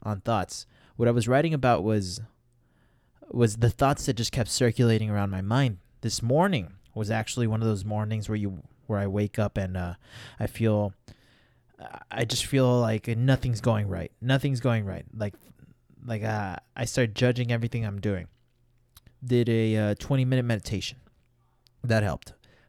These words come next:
But then this two-page thing, that was, uh, awesome as well.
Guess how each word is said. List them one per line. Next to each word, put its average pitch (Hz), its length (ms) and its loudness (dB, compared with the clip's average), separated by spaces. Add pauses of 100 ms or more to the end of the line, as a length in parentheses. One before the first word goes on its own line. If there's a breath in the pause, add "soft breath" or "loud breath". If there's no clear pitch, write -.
But 113 120 2
then 113 160 2
this 113 200 0
two-page 117 480 0
thing, 120 360 -2 (1300)
that 107 520 -2 (240)
was, 101 320 -2
uh, 90 280 -2
awesome 92 340 -6
as 87 100 -8
well. 82 200 -8